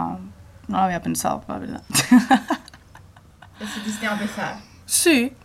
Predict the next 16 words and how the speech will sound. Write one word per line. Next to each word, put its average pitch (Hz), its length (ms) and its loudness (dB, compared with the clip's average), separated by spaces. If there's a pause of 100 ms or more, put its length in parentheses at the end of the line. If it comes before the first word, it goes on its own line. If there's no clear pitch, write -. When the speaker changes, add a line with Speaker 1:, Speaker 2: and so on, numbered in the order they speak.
(140)
Speaker 1:
creo 226 240 6
que 302 100 4
no 294 60 8
era 233 140 10
muy 208 100 4
flexible 202 400 -4
al 185 80 -6
principio. 202 500 -8 (120)
Speaker 2:
¿Y 196 100 -8
ahora 196 260 -2
te 262 120 -10
sientes 220 340 -10
más 185 280 -4
flexible? 196 920 -2
Speaker 1:
Sí, - 80 -20
Speaker 2:
Sí. 226 180 -12